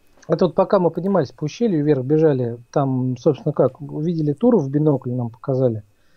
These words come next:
а, местные жители. Вот, мы побежали за Туром. И пока поднимались к Туру, мы снимали еще параллельно назад вот эту «семерку», там, «Водопад» по пути.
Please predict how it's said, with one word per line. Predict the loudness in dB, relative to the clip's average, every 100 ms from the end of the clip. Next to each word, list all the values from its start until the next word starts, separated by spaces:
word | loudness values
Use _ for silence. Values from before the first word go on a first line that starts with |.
| -20 -18 -14
а, | -10 -6
местные | -2 -2 0 0
жители. | -2 -4 -10 -12 _ _ _ _ _
Вот, | 0 2
мы | 4 4 4
побежали | 4 4 6
за | 4 2
Туром. | 0 -4 -6
И |
пока | -8 -4 2 4
поднимались | 2 -2 -2 0 -2
к | -4
Туру, | -2 0
мы | -2
снимали | -4 -2 0
еще | -2 -4
параллельно | -2 2 4 4
назад | 2 0 0
вот | -4 -12
эту | -12 -18
«семерку», | -6 0 2 0 -2 -2 -4 -6
там, | -8 -2
«Водопад» | -2 0 2 2 2
по | -8
пути. | -12 -12 -10 -10